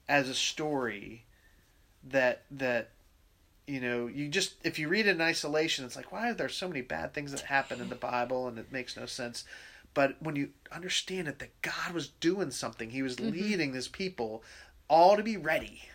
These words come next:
Speaker 2: Yep.
Speaker 1: to send his son, the Messiah.
Speaker 2: Yeah.
Speaker 1: You know, when, when the time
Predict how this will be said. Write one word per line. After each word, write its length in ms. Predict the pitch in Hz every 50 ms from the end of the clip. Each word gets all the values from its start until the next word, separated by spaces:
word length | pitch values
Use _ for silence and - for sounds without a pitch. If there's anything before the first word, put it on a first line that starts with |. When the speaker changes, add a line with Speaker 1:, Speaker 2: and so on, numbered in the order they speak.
| -
Speaker 2:
Yep. 320 | - 180 - 175 170 170 - - - - - - - - _ _ _ _
Speaker 1:
to 100 | - -
send 420 | 127 - - 139 127 123 123 120 113 - - _ _ _ -
his 140 | - 123 -
son, 320 | - - 127 101 104 92 90 - _ _
the 80 | - 117
Messiah. 540 | 120 117 - - 123 104 104 107 92 87 - - - -
Speaker 2:
Yeah. 280 | - 170 147 - - - 202 - - - - - - - - - - - - - - - -
Speaker 1:
You 100 | - 117
know, 160 | 107 101 98 98
when, 200 | 110 117 113 113 -
when 140 | - 123 113
the 60 | 107 113
time 760 | - - - - 147 147 156 160 170 175 185 185 190 185 180